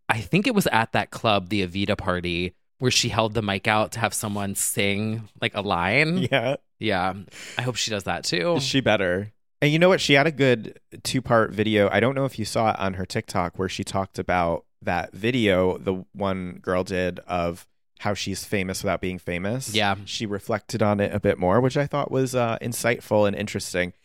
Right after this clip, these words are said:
Speaker 2: B B has been in the game, as we've talked about, for, like, over a decade as a songwriter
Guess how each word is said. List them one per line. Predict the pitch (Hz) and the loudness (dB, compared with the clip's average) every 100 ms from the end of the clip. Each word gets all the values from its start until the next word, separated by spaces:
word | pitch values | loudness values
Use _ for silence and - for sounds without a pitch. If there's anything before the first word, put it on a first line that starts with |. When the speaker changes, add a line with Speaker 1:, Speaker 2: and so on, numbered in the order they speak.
| - - _ - | -20 -20 _ 0
Speaker 2:
B | 131 | 2
B | 160 | 4
has | 240 277 | 2 0
been | 151 139 | 0 2
in | 123 | 0
the | |
game, | 113 107 104 | 0 2 2
as | 95 98 | 2 2
we've | 127 | 2
talked | 117 107 - | 2 2 2
about, | 95 85 80 | 0 2 0
for, | - 101 | 2 2
like, | 92 90 - | 4 2 2
over | 101 101 | 2 4
a | 95 | 2
decade | 92 95 92 92 | 0 -2 -2 0
as | 92 85 | 0 -2
a | |
songwriter | - 101 98 87 87 87 85 | 0 0 2 2 2 2 0